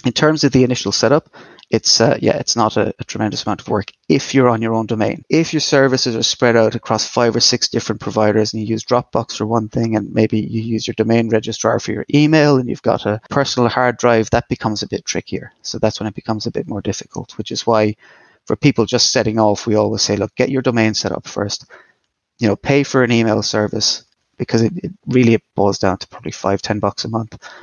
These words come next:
for just a, a simple small business starter email service. And then it opens up the door to all these further possibilities. Whereas if you have to kind of go back and corral all the various data sources and hard disks and, uh, you know, where all the data has been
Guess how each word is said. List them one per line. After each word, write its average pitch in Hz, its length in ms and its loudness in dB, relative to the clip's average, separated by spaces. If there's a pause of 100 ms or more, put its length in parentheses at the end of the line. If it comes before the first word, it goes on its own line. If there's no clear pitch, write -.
for 104 120 -4
just - 220 -4
a, 98 180 2
a - 60 0
simple 104 580 2
small 104 300 0
business 107 340 -2
starter 107 380 0
email 104 260 0
service. - 480 -8 (380)
And 113 120 0
then 131 160 2
it 127 100 4
opens 127 340 2
up - 140 -2
the 117 100 -4
door 113 240 0
to - 160 -10
all 113 180 0
these 113 220 -2
further 120 280 -4
possibilities. - 760 -8
Whereas 104 260 -4 (380)
if 131 160 0
you 135 60 2
have 139 160 2
to 139 100 -2
kind 117 240 2
of 104 100 0
go 107 120 -2
back 107 340 -2
and 104 100 -10
corral 107 420 0
all 104 160 2
the 104 100 -2
various 107 360 0
data 104 320 0
sources 110 560 -4
and 110 100 -8
hard 110 280 -4
disks - 400 -4
and, 107 240 -10 (120)
uh, 107 40 2
you 123 160 0
know, 120 140 4
where 127 140 4
all 123 120 4
the 123 100 -2
data 120 220 4
has 120 80 -2
been 117 200 -6